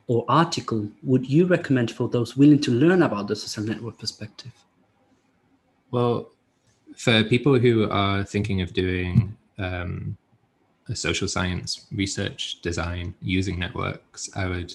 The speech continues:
Speaker 2: definitely encourage them to, to look at Doing Social Network Research by Gary Robbins.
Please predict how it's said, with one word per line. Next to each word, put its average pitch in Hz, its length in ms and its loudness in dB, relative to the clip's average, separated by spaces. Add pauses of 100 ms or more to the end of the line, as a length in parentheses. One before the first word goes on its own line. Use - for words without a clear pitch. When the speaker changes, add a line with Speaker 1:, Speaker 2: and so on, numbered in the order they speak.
Speaker 2:
definitely 90 600 -4
encourage 90 400 -6
them 85 220 -8
to, 90 340 -6
to - 160 -10
look 90 180 -8
at 87 220 -6
Doing 87 260 -2
Social 87 300 -8
Network 98 340 -8
Research 95 440 -8
by 87 260 -8
Gary 85 260 -4
Robbins. 87 520 -6